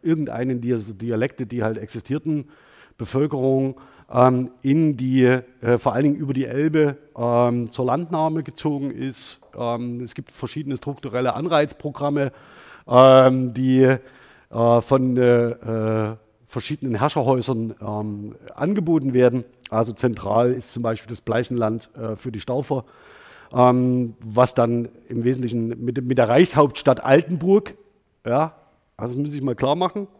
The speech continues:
<laughs> Also wenn Sie es heute noch, wenn Sie Altenburg heute noch von Spielkarten kennen, dann ist das vielleicht viel.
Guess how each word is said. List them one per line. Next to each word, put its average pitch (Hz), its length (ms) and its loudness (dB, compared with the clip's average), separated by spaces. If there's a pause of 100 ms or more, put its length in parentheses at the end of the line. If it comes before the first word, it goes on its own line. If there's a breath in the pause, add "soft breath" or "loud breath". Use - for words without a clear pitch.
(180)
<laughs> - 100 -18 (1080 loud breath)
Also 127 200 0
wenn 156 140 6
Sie 165 80 -2
es 147 100 -4
heute 165 240 4
noch, 160 240 6
wenn 147 220 -2
Sie 160 80 0
Altenburg 160 500 0
heute 156 160 2
noch 151 140 -2
von 143 140 -4
Spielkarten 165 640 -6
kennen, 156 240 -2
dann 143 120 -4
ist 139 140 -10
das 156 80 -12
vielleicht 127 320 -4
viel. 214 380 -8